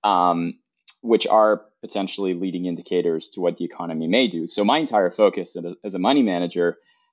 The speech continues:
uh, is focusing on what we believe the next twelve to eighteen months are gonna look like. And the key here is that there has been a long and variable lag between how monetary policy has historically influenced the economy,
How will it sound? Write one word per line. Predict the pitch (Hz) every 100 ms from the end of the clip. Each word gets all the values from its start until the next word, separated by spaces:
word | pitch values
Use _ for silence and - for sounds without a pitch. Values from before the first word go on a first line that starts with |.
| _
uh, | 101 92 90
is | 107 -
focusing | 110 101 98 95 90
on | 90
what | 85 95 98 - -
we | 107
believe | 95 87 92 92
the | 90
next | 85 80 -
twelve | - 85 -
to | 87
eighteen | 82 87 85
months | 82 -
are | 80
gonna | 82
look | 127 151 -
like. | 87 - _ _ _ _ _
And | 120 110
the |
key | - 208 156
here | 113 101
is | 95 -
that | 92 87 87 _ _
there | 101 104
has | 95 107 98
been | 92 95 92 92
a | 98
long | 90 101 107 107
and | 90
variable | 92 98 98 90 82
lag | 82 87 87 80 78 - _ _ _ _ _ _
between | 98 - 98 92
how | 95 92
monetary | 90 98 95 95
policy | 87 92 90 - 87 85 82
has | - 87 78
historically | - - 98 85 - 87 87 82 _ _ _ _
influenced | 131 120 - 95 -
the | 85
economy, | - - 92 101 135 156